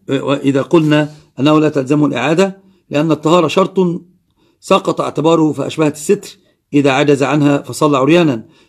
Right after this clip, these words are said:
ثم وجد السترة في أثناء الصلاة قريبا منه، وكل صلاة يلزمه إعادتها فإنه يلزمه الخروج منها. شوف، شوف ألزم القاعدة كيف؟ شوف ألزم القاعدة كيف؟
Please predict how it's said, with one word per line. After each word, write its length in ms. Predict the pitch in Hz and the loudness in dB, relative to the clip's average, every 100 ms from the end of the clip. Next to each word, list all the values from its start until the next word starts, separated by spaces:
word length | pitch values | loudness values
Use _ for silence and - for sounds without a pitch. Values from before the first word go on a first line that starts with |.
| _ | _
ثم 160 | 135 | -2
وجد 240 | 139 147 135 | 0 0 -4
السترة 460 | - 175 - 135 | -2 -2 0 -4
في 180 | 131 135 | -4 -6
أثناء 220 | 110 147 | -4 -6
الصلاة 360 | 131 170 160 123 - _ _ _ - | -2 0 2 0 -8 _ _ _ 0
قريبا 280 | 185 202 170 | 4 4 4
منه، 240 | 143 110 - - | 0 -6 -12 -10
وكل 400 | 127 170 156 143 | -2 0 0 -2
صلاة 240 | 151 156 | -2 -2
يلزمه 640 | 147 139 127 151 143 127 127 - _ - | -2 -4 -2 -2 0 -2 -4 -12 _ -4
إعادتها 600 | 120 131 123 151 135 135 | -2 0 0 -2 -2 -4
فإنه 300 | 127 131 143 | -2 -2 -2
يلزمه 220 | 131 139 | 0 -2
الخروج 280 | 135 151 127 | -2 -4 -4
منها. 200 | 120 101 - _ - | -6 -10 -14 _ -4
شوف، 280 | 156 120 - _ | -2 -2 -6 _
شوف 380 | - 156 - - _ | 0 0 0 -10 _
ألزم 320 | 165 165 139 135 | 2 4 2 -2
القاعدة 440 | - 127 143 139 | -4 -4 -2 0
كيف؟ 400 | 165 180 180 - _ _ _ _ - | 2 0 -2 -16 _ _ _ _ -14
شوف 160 | 120 | -4
ألزم 260 | 160 151 143 | -2 0 -2
القاعدة 320 | 135 139 135 | -2 -4 -2
كيف؟ 280 | 135 156 | -2 -4